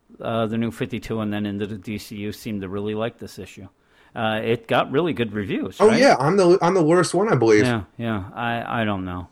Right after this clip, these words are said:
Speaker 2: And also,
Speaker 1: I
Speaker 2: we have, we have, uh, Sue Dibny running to this Ralph, who she shouldn't even recognize 'cause he's a big fucking hulking monster.
Speaker 1: Yeah.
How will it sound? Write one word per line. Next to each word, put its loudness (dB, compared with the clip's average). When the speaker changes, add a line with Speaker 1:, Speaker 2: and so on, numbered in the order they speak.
Speaker 2:
And 4
also, 6
Speaker 1:
I 4
Speaker 2:
we -2
have, 4
we 4
have, 0
uh, 4
Sue 2
Dibny 6
running 4
to 6
this -4
Ralph, 4
who -2
she -4
shouldn't 4
even 4
recognize 4
'cause 0
he's -2
a -2
big 2
fucking 0
hulking 2
monster. 2
Speaker 1:
Yeah. 0